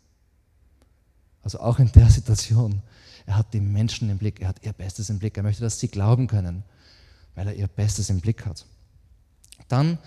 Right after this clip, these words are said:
rief er mit lauter Stimme: "Lazarus, komm heraus!" Und Lazarus kam heraus. Er war in Grabtücher gewickelt und sein Kopf war mit einem Tuch verhüllt.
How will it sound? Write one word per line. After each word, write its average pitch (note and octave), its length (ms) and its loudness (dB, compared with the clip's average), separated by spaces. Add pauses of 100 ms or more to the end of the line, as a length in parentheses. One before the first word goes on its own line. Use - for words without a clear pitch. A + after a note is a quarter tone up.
(320)
rief C3 140 2
er B2 60 0
mit A#2 140 0
lauter A#2+ 320 2
Stimme: A2+ 320 -2
"Lazarus, A#2+ 640 0
komm C3 200 0
heraus!" C3 680 0 (680)
Und F2 140 -10
Lazarus G2+ 520 -4
kam F#2+ 260 -6
heraus. G2+ 540 -6 (600)
Er F#2+ 120 -6
war G#2 100 0
in A2 120 -2
Grabtücher A2+ 560 0
gewickelt F#2 640 -10
und G2+ 100 -8
sein G2+ 160 -4
Kopf - 340 -4
war A#2+ 60 -4
mit A2 140 -2
einem G#2+ 180 -2
Tuch D#3 240 0
verhüllt. B2 460 -2